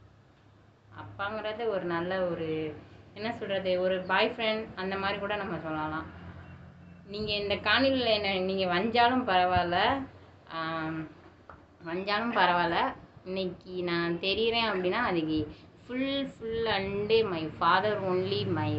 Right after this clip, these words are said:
reason. ஆ, so I love you so much, பா. நான் actually காலையிலேயே கோயில் போயிட்டு வந்துட்டு எங்க அப்பாவுக்கும் நான் விஷும் பண்ணிட்டேன். ஆனா எங்க அப்பா ஒர்க்குக்கு போயிருக்காங்க, இன்னும் வந்து பார்க்கல.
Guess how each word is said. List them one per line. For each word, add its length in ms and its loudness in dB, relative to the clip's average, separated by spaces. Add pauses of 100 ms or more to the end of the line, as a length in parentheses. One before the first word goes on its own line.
(100)
reason. 320 -2 (760)
ஆ, 60 -4 (540)
so 100 -8 (220)
I 40 -2 (100)
love 180 -4
you 60 -8 (100)
so 80 -4 (120)
much, 160 -6 (140)
பா. 160 2 (2250)
நான் 320 2
actually 320 -8 (120)
காலையிலேயே 460 6 (100)
கோயில் 300 0
போயிட்டு 320 0
வந்துட்டு 360 0 (180)
எங்க 180 2
அப்பாவுக்கும் 400 0
நான் 160 -2
விஷும் 420 -12
பண்ணிட்டேன். 500 -4 (640)
ஆனா 220 2
எங்க 220 2
அப்பா 200 4 (140)
ஒர்க்குக்கு 400 2
போயிருக்காங்க, 460 0 (100)
இன்னும் 320 2
வந்து 180 -2 (120)
பார்க்கல. 340 4